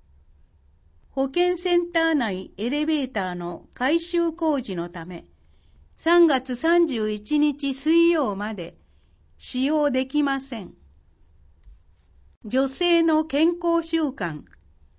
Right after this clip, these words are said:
三月一日から八日。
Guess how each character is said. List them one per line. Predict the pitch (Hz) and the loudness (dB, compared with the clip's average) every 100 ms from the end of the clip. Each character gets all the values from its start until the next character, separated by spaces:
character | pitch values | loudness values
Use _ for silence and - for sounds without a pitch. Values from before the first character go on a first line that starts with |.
| _ | _
三 | - - 370 349 | -6 2 4 4
月 | 254 247 | 0 -2
一 | 214 254 262 | -6 -2 -2
日 | 277 262 - | -4 -6 -8
か | 196 | -6
ら | 180 170 | -4 -4
八 | 208 262 | -2 -2
日。 | 269 - 240 | -4 -6 -8